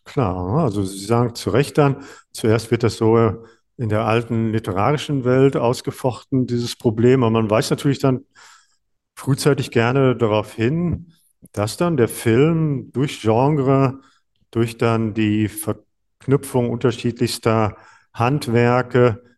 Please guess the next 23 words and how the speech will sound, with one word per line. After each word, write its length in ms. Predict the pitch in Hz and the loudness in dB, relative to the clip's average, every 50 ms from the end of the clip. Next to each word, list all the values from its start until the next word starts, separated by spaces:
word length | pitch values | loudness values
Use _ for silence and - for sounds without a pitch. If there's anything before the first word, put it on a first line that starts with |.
| _ _ _ _ | _ _ _ _
durch 240 | - 120 127 123 - | 0 0 0 0 0
dann 220 | 135 123 120 117 | 0 0 0 -2
die 220 | 110 117 117 117 110 | -2 -2 -2 -2 -2
vor 180 | - - 120 | -4 -4 -4
allen 100 | 113 117 | -2 -2
Dingen 240 | 120 113 113 110 104 | -2 -2 -2 -2 0
nachträgliche 680 | 104 107 120 - - - 113 107 - 117 110 110 107 | 0 -2 -2 -2 -4 -4 -4 -4 -4 -6 -6 -4 -4
Arbeitung, 800 | 107 110 113 117 113 113 110 110 113 - - 113 110 110 107 104 _ _ _ _ _ _ _ _ _ _ - | -2 -2 -2 -2 0 0 0 0 -2 -2 -2 -4 -2 -2 -4 -6 _ _ _ _ _ _ _ _ _ _ -6
äh, 680 | 110 104 104 104 110 - - - - - - 185 190 | -2 0 0 0 0 -2 -4 -6 -8 -8 -10 -8 -8
in 80 | 143 113 | -6 -2
der 120 | 107 110 | -2 0
Montagezeit, 1600 | 110 107 110 - 98 101 107 117 127 139 139 135 135 135 131 117 135 - _ _ _ _ - - - 120 113 120 127 131 123 | 0 0 -2 -2 -2 -2 0 2 2 2 2 4 4 4 4 2 -2 -10 _ _ _ _ -8 -4 0 2 2 2 2 2 2
dass 140 | 123 110 - | 0 -2 -2
sich 140 | - 110 - | -4 -8 -6
da 180 | - 110 113 151 | -4 -2 0 0
natürlich 360 | 156 139 - - 135 135 120 | 0 0 0 -2 -4 -4 -4
von 160 | - 131 123 | -4 -6 -6
vornherein 600 | - - 127 127 156 165 139 113 123 143 156 156 | -4 -2 0 0 2 2 2 2 2 2 2 0
f-, 180 | 139 - - - _ _ _ _ _ _ _ _ - | -2 -4 -10 -20 _ _ _ _ _ _ _ _ -6
dann 360 | - 113 110 110 104 107 - | -4 -2 -2 -4 -6 -6 -2
besten 380 | - 135 143 - - - 151 135 | 0 0 0 -2 -2 -4 0 2
Möglichkeiten 1160 | 131 139 165 - - 170 156 - - - 147 135 135 135 135 135 - 139 135 135 139 - - _ _ _ _ _ _ _ | 4 4 4 4 2 0 0 0 0 0 2 2 2 2 2 0 -2 -4 -2 -4 -4 -8 -14 _ _ _ _ _ _ _
geben, 640 | - 113 127 131 139 135 131 131 131 131 135 - - | -4 -2 0 2 2 2 0 0 0 0 -2 -4 -8